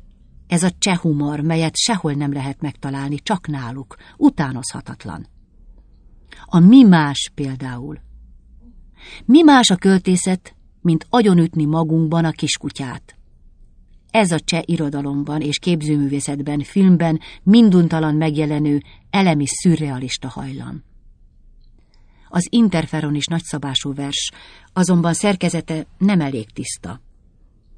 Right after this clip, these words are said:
Annál jobban tetszik nekem az olyan halálosan gúnyos tautológia, hogy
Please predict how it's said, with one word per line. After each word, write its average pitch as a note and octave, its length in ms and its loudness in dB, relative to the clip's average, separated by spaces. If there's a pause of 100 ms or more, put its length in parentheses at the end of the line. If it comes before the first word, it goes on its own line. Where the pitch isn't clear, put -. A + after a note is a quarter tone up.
(460)
Annál E3+ 340 4
jobban C#3 340 -4
tetszik C#3 320 -10
nekem C#3+ 280 -6
az C#3+ 120 -4
olyan D#3+ 240 -2
halálosan D3 640 -2
gúnyos D#3 380 -2
tautológia, D3 1000 -4
hogy C#3+ 260 -8